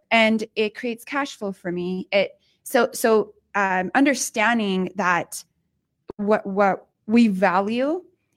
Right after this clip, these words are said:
and being able to, as a professional, come to us and explain to us, "Actually, don't miss out on this opportunity of being able to travel the world and be mobile." Uh, you can still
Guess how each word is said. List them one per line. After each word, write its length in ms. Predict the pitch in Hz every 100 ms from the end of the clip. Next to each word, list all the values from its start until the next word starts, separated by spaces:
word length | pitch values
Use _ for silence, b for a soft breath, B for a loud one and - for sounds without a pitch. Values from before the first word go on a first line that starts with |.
| _
and 300 | 214 208 202
being 220 | 214 214
able 280 | 202 208 214
to, 680 | 214 - 202 185 180 175 165 B _ _ _ _ _
as 200 | 233 254
a 60 | 226
professional, 720 | - 190 - 190 - 254 277
come 240 | 269 208
to 260 | 196 - 202
us 180 | 214 220
and 80 | 196
explain 420 | 180 - 214 233
to 140 | - 190
us, 280 | 175 180 B B B
"Actually, 580 | - 240 - 240 220 220 b b -
don't 180 | 269 277
miss 180 | 285 277
out 120 | 254
on 80 | 240
this 140 | 226
opportunity 800 | 208 208 208 - 294 294 226 208
of 180 | 202 202
being 160 | 233
able 180 | 254 240
to 120 | 240 196
travel 420 | - 254 247 247
the 100 | 226
world 400 | 220 262 262 214
and 160 | 220
be 140 | 214 247
mobile." 600 | 233 254 285 208 185 175 B B B -
Uh, 180 | 214 214
you 100 | 226
can 200 | 226 240
still 640 | 220 - 240 254 233 185